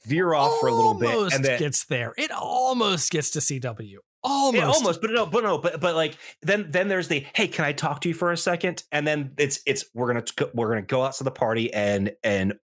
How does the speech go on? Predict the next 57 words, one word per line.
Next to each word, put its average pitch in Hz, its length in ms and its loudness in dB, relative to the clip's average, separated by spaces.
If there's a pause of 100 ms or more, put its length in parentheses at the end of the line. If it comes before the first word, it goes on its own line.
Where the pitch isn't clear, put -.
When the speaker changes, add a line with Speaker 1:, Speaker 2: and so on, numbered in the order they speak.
Speaker 1:
argue 143 360 2
or 131 80 2
whatever." 113 480 2
Speaker 2:
Well, - 0 -
I, 226 100 -2
well, 247 100 -8
Speaker 1:
Like, 208 100 4
a 214 60 0
Speaker 2:
and, 226 100 4
Speaker 1:
lot 240 80 4
Speaker 2:
and 269 100 4
Speaker 1:
of - 20 4
Speaker 2:
I - 20 4
Speaker 1:
it 214 80 0
Speaker 2:
think 190 100 2
Speaker 1:
feels 147 100 0
Speaker 2:
I, - 100 0
Speaker 1:
very 139 320 2
natural. 113 580 -4
Speaker 2:
I 196 60 2
think 190 340 -4
the, 196 60 0
where 180 260 0
that 165 240 -2
succeeds, 156 720 0
honestly, 151 480 -2
is 131 140 -2
because 139 760 0 (480)
a 170 80 0
lot 147 260 2
of 147 60 -2
that 143 160 0
stuff, - 560 -2 (560)
because 170 280 0
the 185 60 0
camera 226 380 0
is 156 100 -2
only 170 300 2
in 147 160 0
one 139 240 2
location. 143 640 -2 (280)
If 147 140 -4
the 147 80 -2
camera 156 380 0
is 120 140 -2
not 135 180 0
in 143 80 2
that 143 180 0
location, 143 560 0 (100)
we 139 120 -2
don't 147 160 -2
have 139 160 0
a 139 40 -2
recording 139 420 0
of 127 40 -2
those 123 160 -2
conversations. 135 840 -4